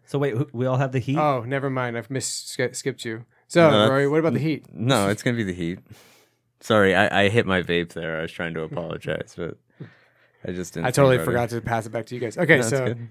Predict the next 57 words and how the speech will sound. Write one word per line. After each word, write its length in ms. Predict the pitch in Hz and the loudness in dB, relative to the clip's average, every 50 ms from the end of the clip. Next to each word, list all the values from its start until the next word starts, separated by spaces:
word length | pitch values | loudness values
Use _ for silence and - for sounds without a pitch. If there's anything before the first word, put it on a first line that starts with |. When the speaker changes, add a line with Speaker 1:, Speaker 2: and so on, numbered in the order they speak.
| _ _ | _ _
Speaker 2:
Heat 140 | - 175 190 | 0 0 2
Pacers. 440 | 170 185 180 175 170 127 104 90 87 | 6 6 6 6 4 0 -6 -6 -4
Who 80 | 113 147 | 0 2
do 60 | 160 | 2
you 60 | 147 131 | 4 2
guys 100 | 117 107 | 2 0
got? 240 | 110 98 - - _ _ _ _ _ _ _ _ _ _ _ _ _ _ _ _ _ _ _ | -4 -8 -8 -10 _ _ _ _ _ _ _ _ _ _ _ _ _ _ _ _ _ _ _
Speaker 1:
Heat 160 | _ - _ 95 95 | _ -20 _ -14 -6
Speaker 3:
Heat. 280 | 107 120 101 113 - | -4 -2 -2 -2 -2
Speaker 1:
Pacers. 380 | 123 123 151 156 - 113 101 101 | -2 -4 -4 -4 -6 -8 -8 -8
We 80 | 110 | -6
just 160 | 117 113 104 - | -8 -8 -6 -8
did 120 | 123 107 | -8 -8
that 140 | 101 92 87 | -6 -8 -10
one. 140 | 85 80 85 | -12 -12 -8
Speaker 3:
Yeah, 140 | 104 110 104 | -6 -6 -4
we're 140 | 92 95 104 | -4 -4 -4
gonna 100 | 110 107 | -4 -4
do 140 | 107 107 | -6 -8
Heat. 220 | 104 117 127 123 _ _ | -8 -8 -10 -10 _ _
Speaker 2:
Heat, 240 | 117 117 120 131 - | -18 -16 -16 -16 -18
Heat. 200 | 123 131 139 - | -18 -18 -16 -16
Okay. 280 | 113 110 - 113 110 113 _ | -16 -18 -16 -18 -20 -20 _
Celtics 460 | - - - 139 143 139 143 139 - | -16 -8 -4 -4 -4 -2 -4 -6 -4
seventy-sixers. 960 | - - 131 127 120 123 120 - - 135 127 - - - - - - - - _ _ | -4 -6 -4 -4 -4 -6 -8 -8 -8 -8 -8 -8 -10 -10 -12 -14 -16 -18 -20 _ _
Speaker 1:
All 220 | - 87 80 76 78 | -12 -10 -8 -8 -4
Speaker 3:
Oh 200 | - 113 127 127 | -2 0 0 0
Speaker 1:
Heat. 60 | 117 101 | 0 0
Speaker 3:
man, 280 | 107 123 131 117 98 | 0 0 0 -2 -2
he 140 | 92 98 113 | -4 -4 -4
walked 300 | 127 120 104 92 - - 101 | -4 -2 -4 -4 -4 -4 -6
up 140 | 92 - | -4 -4
on 180 | 92 98 107 104 | -4 -6 -4 -4
him 100 | 95 87 | -4 -4
and 120 | 85 85 80 | -6 -6 -6
just 180 | 90 87 - | -8 -10 -10
gave 200 | - - 98 101 92 | -6 -6 -4 -4 -4
him 160 | 87 82 78 | -6 -8 -8
a 80 | 65 - | -10 -12
quick 460 | _ - - 113 123 127 - _ - | _ -10 -6 -6 -6 -6 -10 _ -8
brain 320 | - 80 80 80 80 78 | -8 -6 -6 -6 -8 -8
tap. 320 | - - - 78 76 - _ - | -8 -8 -8 -8 -8 -10 _ -6
Speaker 2:
Yeah. 340 | 143 151 147 131 117 104 104 - _ _ _ _ | -4 -4 -4 -4 -6 -8 -12 -16 _ _ _ _
Speaker 1:
It 80 | - 143 | -2 0
was 120 | 175 175 180 | 0 0 0
a 60 | 180 | 0
nice 260 | 156 156 170 165 - | -2 -2 -2 -2 -4
one. 220 | 135 117 104 101 - - - | -6 -6 -6 -10 -14 -14 -10
Speaker 2:
<laughs> 140 | 170 135 - _ _ - - | -10 -10 -10 _ _ -12 -6
Speaker 1:
Almost 240 | 120 117 117 107 98 | -4 -2 -2 -2 -2
Speaker 3:
Yeah, 20 | |
Speaker 1:
got 120 | 117 127 123 | -2 -2 0
away 140 | 120 123 | 0 2
Speaker 3:
just 140 | 120 - 147 | 4 6 8
Speaker 1:
with 140 | 160 165 - | 10 8 8
Speaker 2:
Little, 140 | - - 160 | 6 -2 -10
Speaker 1:
it. 80 | 143 | -12